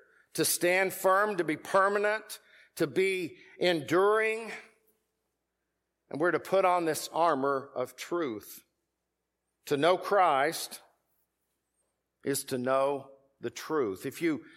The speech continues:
turn back to the left there from Ephesians and go back to the gospel according to John in chapter eight,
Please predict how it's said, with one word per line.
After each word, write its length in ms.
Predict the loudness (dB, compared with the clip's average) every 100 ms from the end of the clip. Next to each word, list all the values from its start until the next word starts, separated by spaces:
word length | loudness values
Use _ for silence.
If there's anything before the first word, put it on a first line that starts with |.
| -20 _ _ _ _
turn 400 | -4 0 0 2
back 440 | 2 4 4 0 -2
to 100 | 0
the 120 | 2
left 380 | 4 4 2 2
there 180 | 2
from 220 | 2 -2 -6
Ephesians 680 | -4 -2 -2 -2 -4 -6 -4
and 120 | -2
go 120 | 0
back 320 | 2 2 0
to 100 | -4
the 100 | -6
gospel 600 | 0 2 2 0 -2 -2
according 600 | -2 -2 0 0 -2 -4 -10 -20 -20 _ _ -20 _ -10
to 100 | -8
John 580 | -6 0 2 4 2 0
in 100 | -4
chapter 600 | 0 2 2 0 -6 -4
eight, 540 | 0 0 0 -6 -10